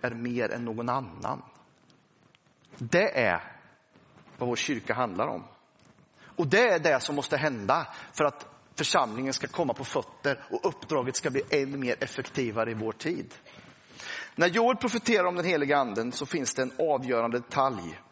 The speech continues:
Jag läser från Joel två, versen tjugoåtta till tjugonio. "Det ska komma en tid då jag utgjuter min ande över alla." Över alla.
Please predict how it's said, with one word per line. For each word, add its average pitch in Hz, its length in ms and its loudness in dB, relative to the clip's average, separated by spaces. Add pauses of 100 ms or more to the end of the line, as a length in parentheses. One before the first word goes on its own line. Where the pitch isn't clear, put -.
(600)
Jag 120 140 -2
läser 113 220 -2
från 117 140 -6
Joel 104 300 -2
två, 90 300 -6
versen 92 340 -6
tjugoåtta - 320 -8
till 90 140 -10
tjugonio. 87 480 -8 (760)
"Det 120 100 -4
ska 131 180 0
komma 214 280 -2
en 226 80 -2
tid 120 440 -8 (600)
då 135 100 -2
jag 143 220 0
utgjuter 120 580 -6
min 104 400 -8
ande 87 560 -4 (800)
över 98 560 -14 (760)
alla." 98 340 -6 (2000)
Över 104 400 -6
alla. - 340 -8